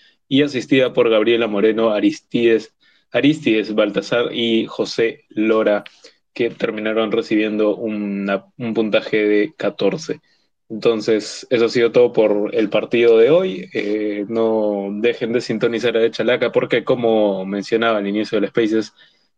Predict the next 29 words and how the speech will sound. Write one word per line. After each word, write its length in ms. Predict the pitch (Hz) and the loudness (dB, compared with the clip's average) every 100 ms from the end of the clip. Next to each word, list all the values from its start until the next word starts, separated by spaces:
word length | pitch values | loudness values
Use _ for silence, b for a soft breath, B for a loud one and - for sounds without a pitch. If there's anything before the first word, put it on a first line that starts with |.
| _ - | _ -2
hay 300 | 110 110 107 | 0 4 4
bastante 500 | 101 - 127 117 113 | 2 2 0 0 0
Liga 220 | 120 113 | 4 4
dos 260 | 147 160 147 | 4 0 -2
y 420 | 107 101 98 101 | 0 2 2 2
acaba 340 | 101 113 110 | 0 2 4
de 80 | 110 | 4
arrancar 580 | 107 110 101 113 110 - | 2 0 -2 -2 -2 -6
también 460 | - 98 104 110 117 | -6 -2 0 -2 -2
el 160 | 107 | -2
partido 500 | 104 98 110 110 104 | 0 -2 0 2 2
de 440 | 95 95 95 98 - _ _ _ | 2 -2 -4 -8 -12 _ _ _
universi-, 580 | 127 117 113 110 104 - | -4 0 2 0 -2 -2
de 280 | 110 110 110 | 0 2 4
Huancayo 460 | 107 101 120 113 | 2 2 0 2
contra 260 | 113 110 120 | 0 0 0
Universitario, 640 | 117 113 104 104 117 127 107 | 2 0 0 0 2 4 2
así 220 | - 98 | 0 0
que 300 | 104 104 - | 0 0 -2
hay 220 | 110 113 | -2 -2
mucho 580 | 110 104 120 131 135 113 | -4 -10 -2 0 0 0
fútbol 380 | - 113 110 104 | 0 2 2 2
que 100 | 104 | 0
ver 160 | 104 107 | 0 0
en 120 | 107 | -2
esta 200 | - 101 | -4 -4
jornada 360 | 104 104 104 | -4 -2 -2
dominical. 520 | 101 98 98 92 - - B B B - | -2 -2 -4 -4 -8 -10 B B B -2
Gracias 720 | 131 131 131 117 - - | 0 4 2 2 -6 -12